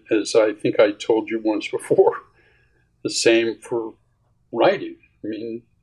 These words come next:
there's more than two hundred books on Amazon that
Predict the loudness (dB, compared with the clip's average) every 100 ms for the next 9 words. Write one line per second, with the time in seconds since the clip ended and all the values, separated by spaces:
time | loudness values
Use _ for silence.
0 | _ -2 0 0 -4 -14 _ _ _ _
1 | -12 -2 6 8 8 6 0 -4 -4 -4
2 | -6 0 0 0 -8 -18 _ _ _ _
3 | _ _ _ -12 -8 -6 -8 -12 -16 _
4 | _ _ -6 -4 -4 -6 -8 -10 -14